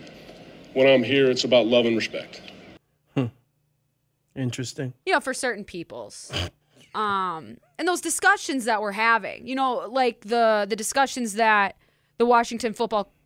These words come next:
Speaker 3: uh, Commanders, whatever the hell their name is, who cares, uh, are, are having about their new stadium, right? 'Cause they, they want a new stadium.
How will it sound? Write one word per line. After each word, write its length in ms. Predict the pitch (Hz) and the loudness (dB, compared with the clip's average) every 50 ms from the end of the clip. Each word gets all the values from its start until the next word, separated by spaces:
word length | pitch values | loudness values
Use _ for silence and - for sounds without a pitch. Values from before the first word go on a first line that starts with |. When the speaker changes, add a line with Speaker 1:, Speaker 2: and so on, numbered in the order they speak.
| _ _ | _ _
Speaker 3:
uh, 280 | - 208 196 190 185 185 | -2 0 0 0 0 -2
Commanders, 480 | - 220 202 190 190 190 190 185 170 | -4 -4 -2 -2 -2 -2 -4 -6 -4
whatever 200 | 180 185 185 180 | -4 -4 -4 -2
the 100 | 180 170 | -4 -4
hell 140 | 165 165 165 | -2 -2 -4
their 120 | 165 170 | -4 -6
name 140 | 165 165 165 | -8 -8 -10
is, 120 | 165 170 - | -10 -10 -10
who 60 | 190 | -10
cares, 400 | - 202 185 170 165 165 - - _ _ _ _ _ _ _ _ | -6 -4 -4 -4 -4 -6 -8 -14 _ _ _ _ _ _ _ _
uh, 360 | - 214 202 185 180 156 - - | -2 0 0 0 0 -2 -4 -2
are, 160 | - 175 175 | 0 0 2
are 160 | - 226 226 | 2 2 2
having 260 | 226 240 240 233 233 | 2 2 0 0 0
about 200 | 226 226 220 220 | 0 0 0 0
their 120 | - 233 220 | 0 -4 -4
new 140 | 226 233 220 | -2 -4 -6
stadium, 680 | - - - 311 370 381 285 190 117 104 - - 233 _ _ _ _ _ | -6 -6 -4 -4 -4 -4 -4 -6 -8 -8 -10 -16 -20 _ _ _ _ _
right? 280 | 240 240 269 294 302 | 2 2 2 2 -2
'Cause 180 | - 311 262 208 | -4 -8 -4 -2
they, 160 | 262 254 240 | 0 -2 0
they 180 | 208 214 247 233 | 0 0 0 0
want 220 | 240 247 240 233 | 0 0 -2 -2
a 20 | |
new 160 | 233 233 233 226 | -2 -4 -4 -6
stadium. 680 | - - 294 294 339 359 330 233 151 - 85 - - | -6 -6 -4 -4 -4 -2 -4 -4 -4 -6 -8 -12 -20